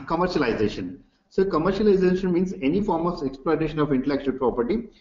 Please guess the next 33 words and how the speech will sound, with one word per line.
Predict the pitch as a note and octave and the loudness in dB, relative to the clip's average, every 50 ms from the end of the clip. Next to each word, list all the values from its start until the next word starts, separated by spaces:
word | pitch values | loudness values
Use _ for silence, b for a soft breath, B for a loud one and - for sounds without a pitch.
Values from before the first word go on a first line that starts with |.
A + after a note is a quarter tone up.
| b b - | b b -2
including | C#3+ D3+ D3+ F3 F3 E3+ E3+ E3 D3 | -2 0 2 2 4 4 4 2 0
assignment, | C3 A#2+ - D#3 D#3 D3+ D3+ D3 D3+ E3 F3+ - A#2+ | 0 -4 -2 -2 -2 2 4 4 2 2 0 -2 -2
licensing, | A2+ A2+ A#2+ B2 B2+ - E3 D#3+ - - E3 F3 F3+ - - - | -2 -2 -2 -2 -4 -4 -6 -8 -6 -2 -2 -2 -2 -4 -6 -4
internal | C3 C3+ C3 D3 D3+ D#3+ E3 D#3 | -4 -2 -2 -4 -4 -4 -2 -2
exploitation | C3 C3 - - D3+ D3 C#3 C#3 C#3+ C#3 C3+ D#3 E3+ F#3 - b b b b | -2 -4 -6 -4 -2 -2 0 0 0 -2 0 -2 -4 -6 -6 b b b b
within | - C3 - D#3 D3+ | -6 -6 -4 -2 2
the | C#3+ C#3 | 4 4
institute, | C3+ C#3 C3+ - - D3 D#3 D#3+ E3+ | 4 4 2 0 -4 -4 -4 -2 -2
and | F3+ F3+ - | -2 -4 0
commercialization | - C3 C#3 D#3 D3+ - D3+ D3 C3+ C3 C3 B2+ C3+ C#3+ C3+ | 0 2 2 2 0 0 2 2 4 4 2 0 0 0 0
via, | B2+ C3 D#3+ G3 G#3+ G#3 - - - _ _ _ - | 2 2 2 0 -2 -4 -8 -16 -20 _ _ _ 0
via | C3+ C#3 D#3+ G3 G#3 - - _ _ | 0 2 2 0 -4 -8 -12 _ _
spin-off | _ - _ - D#3+ D#3+ E3 E3 E3 - - - - _ - | _ -10 _ 0 0 2 0 -2 -2 -4 -12 -16 -18 _ -6
enterprise. | C#3 B2 A#2 A2 G#2 - - G2+ F#2 - - - - | -4 -4 -4 -4 -8 -6 -4 -4 -4 -6 -12 -14 -6
What | - F#3+ G3+ | -2 0 0
it | G#3 G3+ - | 0 0 0
means | D3+ C#3 C3+ B2 D3+ | 0 -2 0 0 0
is | F3 E3+ - b b b b b - | -2 -4 -6 b b b b b -4
now | B2 C#3+ F3 G3 G3 - D#3+ | -2 -2 0 -2 -2 -4 -2
you | D#3 E3+ | 0 2
have | E3 C#3+ - C3 | 2 0 0 0
created | C3+ C#3 C#3 D3 B2+ | 0 0 2 2 0
an | B2 A#2+ A2+ | 0 0 0
I | G#2+ G#2+ | -2 -2
P, | G#2+ - A#2+ C3+ C#3+ - - - _ _ _ _ _ _ _ _ _ _ _ _ _ - | -2 -2 -2 -4 -4 -4 -12 -18 _ _ _ _ _ _ _ _ _ _ _ _ _ -2
maybe | B2+ B2 A#2+ A#2+ B2 B2 | -2 0 0 2 0 0
it's | A#2 A#2+ | 0 0
an | A#2 A2+ | 0 0
algorithm, | A2+ A2+ A#2 A#2 A2+ A2 A2 B2 B2+ B2+ - - - | 0 2 2 2 0 0 -2 -4 -6 -6 -8 -8 -4
maybe | A#2 A#2+ B2 A#2+ B2 | -2 -2 0 0 0
it's | B2 A2+ - | 0 0 -2
a | A#2 | -4
device, | G#2 G2+ G#2+ G#2 A2 A2+ C3 B2+ - | -2 0 0 0 2 2 0 0 -4